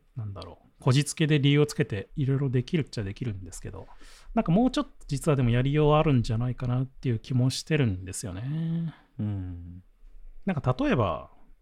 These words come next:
Speaker 1: まあ、いわゆるエスエヌエスじゃないのかもしれないですけど、その、自分一人で完結する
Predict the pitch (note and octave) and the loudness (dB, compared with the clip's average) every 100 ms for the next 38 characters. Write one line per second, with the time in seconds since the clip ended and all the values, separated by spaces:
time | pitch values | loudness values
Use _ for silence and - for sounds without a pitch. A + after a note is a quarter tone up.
0 | _ _ _ _ - D#3 C3 E3 A#3+ A3+ | _ _ _ _ 0 4 4 2 2 2
1 | C#3 A#2+ - B3 C4+ C#4+ - C#3 A#2 A#2 | 2 2 0 2 4 4 2 2 2 2
2 | G#2+ G#2 F#2+ A2+ G#2 G2 - F#2+ F2+ - | 0 -2 -4 -4 -4 -4 -8 -8 -10 -12
3 | - - C#3 B2 A#2+ B2 B2 B2+ B2+ B2+ | -16 -6 0 2 2 2 2 2 2 2
4 | C3+ - _ _ D3 C3+ G#3+ B3+ - C#4 | 0 -4 _ _ 0 4 6 6 4 4
5 | G#3+ D#3 D#3+ D#3+ D#3 E3+ - - D#3 D#3 | 4 6 6 4 4 -2 -2 0 2 2
6 | - | 0